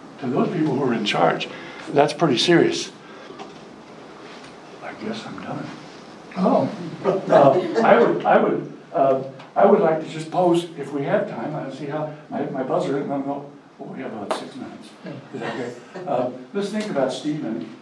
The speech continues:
Speaker 1: um, in chapter seven. If you have a Bible, you may look at it, but think about Stephen. The, the council, uh, says, you know, they, they have some drummed up people who say, "This man is teaching about a man who said he would destroy the temple."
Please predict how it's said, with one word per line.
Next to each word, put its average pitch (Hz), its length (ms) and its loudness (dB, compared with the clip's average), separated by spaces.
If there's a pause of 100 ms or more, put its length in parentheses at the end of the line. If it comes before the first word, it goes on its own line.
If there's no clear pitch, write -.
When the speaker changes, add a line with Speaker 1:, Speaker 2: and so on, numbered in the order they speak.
(200)
Speaker 1:
um, 117 400 -2
in 135 80 -2
chapter 160 360 -4
seven. 147 320 -2
If 202 80 -4
you 202 60 0
have 143 100 -2
a 131 60 -2
Bible, - 260 -2
you 143 60 0
may 123 140 -2
look 107 240 -6
at 110 160 -6
it, - 40 -8
but 139 180 -6 (320)
think 226 160 0
about 190 160 4
Stephen. 165 640 2 (240)
The, 151 140 -2
the 151 240 -6
council, 180 720 0 (260)
uh, 127 360 4 (160)
says, 156 480 0
you - 100 -10
know, 156 100 -2
they, 156 200 -2
they 156 240 -4
have 175 120 0
some 131 200 -2
drummed 170 340 0
up 175 160 -2
people 160 220 -4
who 139 100 -4
say, 139 400 0 (380)
"This 170 300 0
man 170 500 -2 (100)
is 127 320 -6
teaching 196 360 -6
about 156 260 -2
a - 20 -2
man 156 240 0
who 135 100 0
said 147 280 -4
he 151 80 -6
would 127 200 -6
destroy 165 460 -2
the 175 180 -6
temple." 135 480 -6